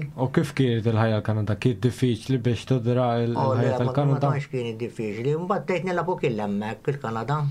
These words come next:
Speaker 2: Kint, ġifieri, kelli, ġifieri, kint, eh, nilab, eh, ġifieri, hemmhekk mal-Melita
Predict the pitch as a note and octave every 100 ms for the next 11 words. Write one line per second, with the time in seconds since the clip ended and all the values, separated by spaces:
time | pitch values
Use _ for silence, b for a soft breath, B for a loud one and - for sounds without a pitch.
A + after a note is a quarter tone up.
0 | - C3+ C3+ C#3 C#3+ C3+ C#3 C3+ C3 C#3+
1 | C#3+ - D3 C#3 D3 C#3+ D3 C#3+ C#3 D3+
2 | C#3+ C#3+ C#3+ C#3+ C#3+ D3 C#3 C#3 C#3 -
3 | - - - - B B B B B B
4 | B B - C3 B2+ A#2+ - - - -
5 | - A#2 A2+ A#2+ A#2+ A2+ A2 G#2 G#2 B2
6 | B2 A2+ C3 C3+ A#2+ A#2+ D3 F3 D#3 F3+